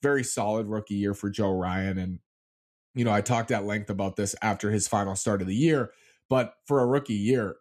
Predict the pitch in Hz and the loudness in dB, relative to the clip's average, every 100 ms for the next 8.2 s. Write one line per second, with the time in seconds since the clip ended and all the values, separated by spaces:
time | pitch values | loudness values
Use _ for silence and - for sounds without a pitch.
0 | - 107 104 101 - 110 101 107 107 113 | -4 0 0 -2 -4 -4 -2 -4 -2 -4
1 | 120 101 104 107 98 98 98 113 127 123 | -4 -2 0 0 -2 -2 2 2 2 0
2 | 107 - 110 101 101 98 95 95 95 120 | -4 -6 -6 -2 -2 -2 -6 -8 -2 0
3 | 113 113 110 110 104 _ _ _ 120 127 | 2 0 2 2 0 _ _ _ -4 0
4 | 120 113 104 98 90 82 - 107 104 104 | 0 0 0 -2 -4 -8 -4 -2 2 0
5 | 101 98 - 98 80 90 110 104 _ _ | 0 -6 -4 -4 -4 -2 -2 -2 _ _
6 | - 123 - 160 - 135 120 110 107 107 | -4 -2 0 -2 -2 -4 -4 -4 -2 0
7 | 107 107 107 110 104 120 110 - 104 104 | 0 -2 -4 -4 -4 -4 -4 -6 -8 -2
8 | 120 120 | 2 2